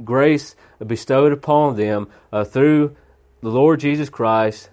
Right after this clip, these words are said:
just as those Jews that would accept, uh, Christ, that they would f-, make, that they would follow him,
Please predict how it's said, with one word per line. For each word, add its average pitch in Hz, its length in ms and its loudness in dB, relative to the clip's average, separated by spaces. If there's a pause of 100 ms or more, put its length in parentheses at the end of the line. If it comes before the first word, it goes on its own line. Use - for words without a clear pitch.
just 131 360 -2
as 131 480 0
those 117 380 0
Jews 123 360 0
that 110 180 0
would 110 160 0
accept, 135 480 -4 (260)
uh, 101 140 0
Christ, 123 420 0
that 110 80 -12
they 113 160 2
would 104 160 0
f-, 113 460 -14
make, 127 480 -4
that 113 260 -4
they 123 140 0
would 107 180 -2
follow 160 380 0
him, 107 340 -4